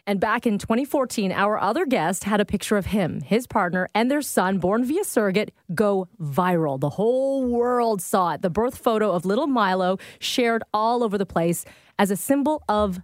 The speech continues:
love. Frank Nelson has taken that love into every aspect of his life as a high school teacher, a children's book author, a blogger, L G B T Q and surrogacy advocate. Check out the website family is about love dot com.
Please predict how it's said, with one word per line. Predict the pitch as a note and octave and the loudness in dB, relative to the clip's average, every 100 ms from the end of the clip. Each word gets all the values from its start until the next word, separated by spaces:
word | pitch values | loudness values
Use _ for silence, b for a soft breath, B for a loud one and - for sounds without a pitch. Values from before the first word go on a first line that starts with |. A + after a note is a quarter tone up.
| - - | -14 -6
love. | F#3 F3 C#3 - - b b b _ | 0 2 2 -2 -10 b b b _
Frank | - A#3 D4+ | -2 -2 0
Nelson | A3 F#3+ G#3+ | -4 0 -2
has | G3+ F#3 F#3 | 0 -2 -2
taken | - G3 G3 F3+ | -2 0 0 2
that | E3+ G#3 | 2 2
love | G#3 F3+ F3 | 0 0 0
into | F3 - F#3+ | -2 -2 -4
every | G#3 F#3 A3+ - | -4 -2 -2 0
aspect | F3 F3 - F3 F3 | -2 -2 -2 -2 0
of | E3+ | 0
his | E4 | 0
life | E4 F#3 D4+ - _ | 0 0 -2 -10 _
as | D#3 D#3+ | -4 -2
a | |
high | C#3+ G#3+ | 0 0
school | - A#3 | 0 -2
teacher, | - A3+ - A#3 A3+ | 0 -2 0 0 0
a | D#3 | -2
children's | - - A#3 A#3+ | -4 -2 0 -2
book | F3 G#3 G3+ | -2 -2 0
author, | F#3+ G3 G3+ | 0 0 -2
a | E3 | -2
blogger, | F3 F#3+ G#3 G#3 G#3 B B B - | 0 2 2 0 -2 B B B 0
L | A#3+ | 0
G | A3 B3 | 0 0
B | A#3 | 0
T | A#3 G#3 | 0 -2
Q | - A3+ G#3+ | 0 0 2
and | F#3 | -2
surrogacy | - - A#3 A3+ - F#3+ - | -2 -2 0 -2 -2 -4 0
advocate. | G3+ A3 G#3+ E3+ G3+ B B | 0 0 0 -2 -4 B B
Check | - G3 | -2 0
out | E3+ | 2
the | E3 | 2
website | D#3+ - F3 | 2 0 -2
family | - G3+ F#3+ F3+ E3+ | 0 2 2 0 0
is | F3 | 2
about | F3 E3 | 2 2
love | F3+ E3 C#3 | 0 0 0
dot | D#3+ A#2 | -2 -2
com. | - D#3 F3 | 0 0 0